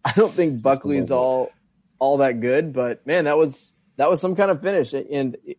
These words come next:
Speaker 1: it was, he was winning the fight before it happened. I don't, I don't think it was anything crazy. Um, it wasn't completely washed, but man, that was, that was impressive.
Speaker 2: Yeah,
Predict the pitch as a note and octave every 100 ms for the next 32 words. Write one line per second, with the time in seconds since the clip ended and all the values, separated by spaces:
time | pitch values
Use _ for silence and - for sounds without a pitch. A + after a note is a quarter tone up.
0 | - D3+ D3+ B2 - _ _ B3 C4 G#3
1 | D4 F3+ E3 D#3+ C3+ A2+ C3 C3+ A2+ A#2+
2 | C3 B2+ C3 A2 C3+ B2 G#2+ A#2 B2 A#2+
3 | B2 A#2 G#2 _ _ _ D3 D3 C#3 A#2+
4 | G#2+ G2+ A2+ A2 G#2+ G#2 B2 C3+ F3 D3+
5 | C3 A2 _ _ - B2+ - E3+ F3 C3+
6 | A2+ G#2 A#2 B2+ A2 - - A#2+ A#2 -
7 | _ _ _ _ _ _ D#3+ D#3+ E3 D#3
8 | A#2+ - - _ B2+ F3+ G3+ G3 C4 E3
9 | C#3 _ _ _ _ _ _ _ _ _
10 | _ _ _ _ _ _ _ _ _ G#2
11 | G2+ A#2